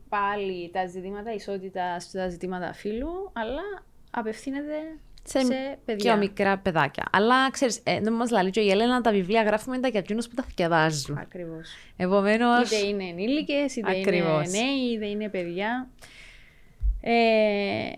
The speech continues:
Speaker 1: Παναγιώτα, η ισότητα αφορά μόνο τις γυναίκες;
Speaker 2: Όχι, φυσικά.
Speaker 1: Μμμ. <laughs> Πώς το σπάζουμε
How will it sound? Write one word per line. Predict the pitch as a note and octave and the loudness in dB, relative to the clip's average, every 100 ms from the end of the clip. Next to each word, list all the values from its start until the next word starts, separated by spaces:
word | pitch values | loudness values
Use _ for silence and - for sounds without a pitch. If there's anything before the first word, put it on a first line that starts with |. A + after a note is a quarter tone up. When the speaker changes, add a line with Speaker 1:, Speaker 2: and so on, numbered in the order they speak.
| - - - - - | -16 -20 -20 -20 -6
Speaker 1:
Παναγιώτα, | A3+ G#3+ A3 D#4 E4 | -2 0 0 2 2
η | |
ισότητα | A#3+ A3+ A3 B3 | 0 -2 0 -2
αφορά | B3+ A#3 F#3+ F#3 | -2 -2 -2 -2
μόνο | F#3+ G3 | -2 -2
τις | G3+ | -4
γυναίκες; | F3 F3 B3 A#3+ - - - - | -6 -6 -6 -6 -10 -18 -14 -6
Speaker 2:
Όχι, | F3+ F3+ | -4 -4
φυσικά. | D3+ C#3+ - C#3 - | -10 -10 -8 -10 -6
Speaker 1:
Μμμ. | A3+ A3+ A#3 - - - F3+ G3 A3 G#3+ - | -4 -4 -4 -4 -2 -2 -2 0 -2 -2 0
<laughs> | G#3+ G#3+ B3 - - - G4 - | -2 -2 -4 -6 -12 -8 -8 0
Πώς | A#3+ C4 - | 4 4 2
το | F4 | -2
σπάζουμε | E4+ A#3+ G#3 F#3+ F#3 | 0 2 2 0 -6